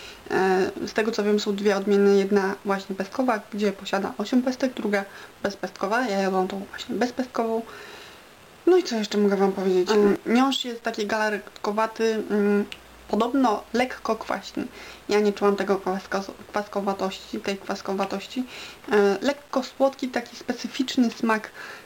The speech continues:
galaretki, lekko słodkiej. Taki, no, nie jest zły. Lepszy niż papaja na pewno. E, co jeszcze? No, mam, tutaj znalazłam i przeczytam.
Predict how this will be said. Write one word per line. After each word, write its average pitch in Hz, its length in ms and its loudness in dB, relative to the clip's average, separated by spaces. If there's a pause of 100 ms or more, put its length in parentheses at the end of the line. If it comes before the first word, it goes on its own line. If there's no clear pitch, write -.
(120)
galaretki, 220 800 0 (580)
lekko 208 380 0
słodkiej. 202 540 -2 (840)
Taki, 339 400 2 (960)
no, 523 60 0 (440)
nie 403 120 8
jest 233 280 2
zły. 190 220 0 (380)
Lepszy 254 300 2
niż 233 200 0
papaja 185 320 -4
na - 100 -6
pewno. 196 300 -4 (540)
E, 208 340 4
co 247 140 0
jeszcze? 202 400 -2 (140)
No, 208 100 4
mam, 196 320 4 (720)
tutaj 208 240 2
znalazłam 202 560 4 (460)
i 208 60 -2
przeczytam. 202 800 2